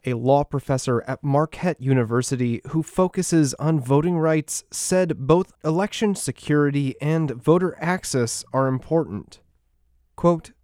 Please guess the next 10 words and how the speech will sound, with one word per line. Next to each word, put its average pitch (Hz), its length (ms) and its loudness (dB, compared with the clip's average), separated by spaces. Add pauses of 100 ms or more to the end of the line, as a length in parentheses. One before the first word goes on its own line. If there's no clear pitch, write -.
(160)
"They 160 160 4
do 175 140 2
not 190 180 2
have 175 400 -4
to 143 80 -2
be 151 300 -4
at 123 200 -8
odds," 131 580 -6 (200)
Ellis 123 260 -2
said. 139 520 -2